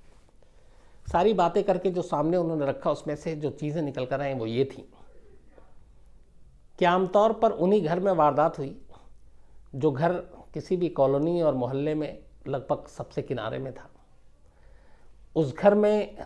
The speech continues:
लोग कम थे, कई घर ऐसे थे जिसमें सिर्फ एक ही शख्स था। तीसरा, उस घर में अगर लोग भी थे तो उसमें ज़्यादातर बुजुर्ग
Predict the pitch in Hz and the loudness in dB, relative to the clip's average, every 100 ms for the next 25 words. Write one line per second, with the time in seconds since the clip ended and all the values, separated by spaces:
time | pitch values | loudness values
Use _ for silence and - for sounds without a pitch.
0 | - 127 139 170 180 165 165 - - - | -8 2 4 4 4 -2 -2 -6 -18 -20
1 | - - - - 147 151 147 147 135 160 | -20 -20 -20 -6 -2 0 2 0 0 -4
2 | 151 127 - - 131 120 113 - 143 147 | -6 -8 -10 -10 -8 -6 -8 -8 -10 -12
3 | - 143 147 - - - - _ - - | -14 -18 -20 -20 -20 -20 -20 _ -20 -20
4 | _ - - 180 185 180 220 208 160 131 | _ -20 -4 0 0 4 6 6 4 2
5 | 196 202 190 175 156 190 185 185 190 180 | 2 4 2 4 4 2 2 0 -2 -4
6 | 151 - 139 143 160 - 120 113 120 156 | -4 -2 0 0 2 0 0 -2 0 -2
7 | 156 | -2